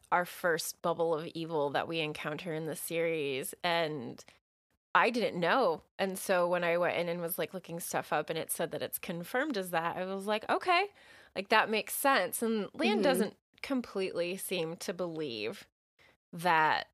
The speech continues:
Speaker 2: It's almost like he's
Speaker 1: being that
Speaker 2: putting Rand
Speaker 1: close.
Speaker 2: at ease, you
Speaker 1: Yeah,
Speaker 2: know, like,
Speaker 1: he's, like,
Speaker 2: just saying.
Speaker 1: trying to make him
Speaker 2: Mm-hmm.
Speaker 1: feel better. Maybe he's also trying to make himself feel better because he may not necessarily be aware
Speaker 2: Mm-hmm.
Speaker 1: of the fact that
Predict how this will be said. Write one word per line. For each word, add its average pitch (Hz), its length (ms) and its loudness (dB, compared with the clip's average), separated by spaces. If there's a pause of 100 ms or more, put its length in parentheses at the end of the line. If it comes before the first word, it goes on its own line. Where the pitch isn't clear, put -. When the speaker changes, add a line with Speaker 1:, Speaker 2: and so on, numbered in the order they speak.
(220)
Speaker 2:
It's - 160 -14
almost 285 200 4
like 330 100 8
he's 208 220 8
Speaker 1:
being 190 40 0
that 190 120 4 (160)
Speaker 2:
putting 185 80 2
Rand 175 360 8
Speaker 1:
close. 175 100 6
Speaker 2:
at - 120 0
ease, 170 640 2 (100)
you 208 120 0
Speaker 1:
Yeah, 220 160 10
Speaker 2:
know, 170 60 6
like, 165 100 6
Speaker 1:
he's, - 120 2
like, 349 80 4
Speaker 2:
just - 180 2
saying. 175 460 4
Speaker 1:
trying 262 760 2 (220)
to 311 140 -4
make 233 180 4
him 196 180 4
Speaker 2:
Mm-hmm. 247 80 0
Speaker 1:
feel 311 200 2
better. 311 440 4 (180)
Maybe 370 260 4
he's 403 120 4
also 254 260 2
trying 220 400 2
to - 80 -6
make 208 200 0
himself 165 520 0
feel 262 180 0
better 262 280 4
because 214 360 -4
he 214 180 -4
may 247 160 0
not 247 200 0
necessarily 247 680 0
be 226 200 0
aware 220 380 4
Speaker 2:
Mm-hmm. 226 80 4
Speaker 1:
of 220 60 -8
the 233 80 -2
fact 240 360 0
that 180 240 2